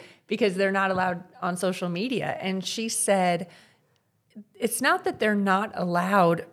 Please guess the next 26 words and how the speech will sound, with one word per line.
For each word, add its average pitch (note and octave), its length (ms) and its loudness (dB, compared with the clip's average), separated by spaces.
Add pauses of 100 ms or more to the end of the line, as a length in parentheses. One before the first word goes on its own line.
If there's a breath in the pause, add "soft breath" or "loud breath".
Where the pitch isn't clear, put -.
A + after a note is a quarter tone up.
(220)
<clears throat> - 220 -8
and G#3 720 0
I'm, F#3 260 2
I'm E3 280 -2
trying G3 220 2
to D#3 420 0
remember G#3 500 6
and F3+ 120 2
paraphrase. F3+ 600 2
So D#3+ 280 2 (840 loud breath)
she A#3+ 140 -8
said, A3 220 0
"It's G3+ 160 -4
not B3+ 180 -2
that E4+ 140 -2
they're G#3+ 160 0
not G3+ 340 0
allowed. F3 640 0 (680 soft breath)
I A3+ 140 6
just B3+ 240 -4
told G#3 320 0
them F3 320 0 (160)
if - 260 2
they G3 160 0
want D#3+ 360 -4
it, D#4+ 340 -4